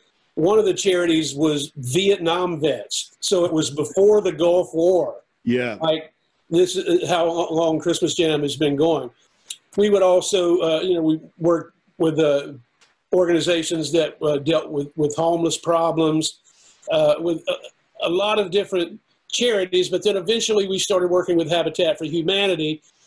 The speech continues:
Speaker 1: which builds houses for people that can't afford homes.
Speaker 2: Yeah.
Speaker 1: Uh, Christmas Jam was getting bigger.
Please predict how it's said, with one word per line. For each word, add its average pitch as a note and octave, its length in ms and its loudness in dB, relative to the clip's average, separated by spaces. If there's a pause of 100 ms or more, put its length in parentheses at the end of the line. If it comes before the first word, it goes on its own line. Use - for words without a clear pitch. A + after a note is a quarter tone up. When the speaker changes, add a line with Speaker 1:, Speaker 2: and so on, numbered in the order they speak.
(180)
Speaker 1:
which F3+ 300 0
builds F3 520 0 (100)
houses D#3+ 520 0
for E3 120 -2
people E3 280 0
that D3+ 120 -2
can't D#3 200 -2
afford D3 360 -2
homes. C3 440 -6 (100)
Speaker 2:
Yeah. G2+ 220 -4 (400)
Speaker 1:
Uh, F3 360 0 (720)
Christmas G#3+ 360 0
Jam G3+ 220 0
was E3+ 140 -2
getting F3 360 -2
bigger. G#3 580 2